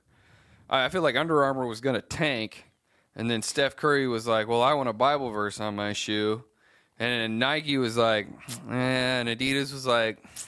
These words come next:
"Probably not." And Under Armour's like,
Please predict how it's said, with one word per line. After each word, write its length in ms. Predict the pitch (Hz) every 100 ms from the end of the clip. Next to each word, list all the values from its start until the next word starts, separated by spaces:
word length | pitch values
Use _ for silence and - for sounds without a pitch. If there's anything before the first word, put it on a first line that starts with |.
| -
"Probably 380 | - 143 139 151
not." 720 | 139 139 143 147 143 147 147 -
And 380 | 120 107 101 110 _ _ 139
Under 280 | 147 151 143
Armour's 400 | 139 131 131 123
like, 300 | 120 110